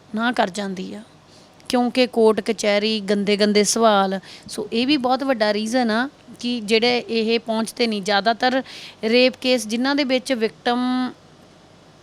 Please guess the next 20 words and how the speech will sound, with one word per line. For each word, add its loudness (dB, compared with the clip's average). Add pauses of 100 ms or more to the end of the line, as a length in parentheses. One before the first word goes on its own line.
(340)
ਬੇਅਰਲੀ 4
ਸਰਵਾਈਵ 6
ਕਰਦਾ 2
ਆ 0 (1600)
ਜਾਂ 0
ਖਤਮ 2
ਹੋ 4
ਜਾਂਦਾ, -2 (440)
ਉਹਨਾਂ 4
ਦੇ 2
ਵਿੱਚ 0
ਤਾਂ 2 (640)
ਮਤਲਬ 0 (340)
ਮੰਨ 4
ਲਿਆ 4
ਜਾਂਦਾ -4
ਆ। -8 (520)
ਪਰ 2
ਜਿਹਦੇ -2
ਵਿੱਚ -2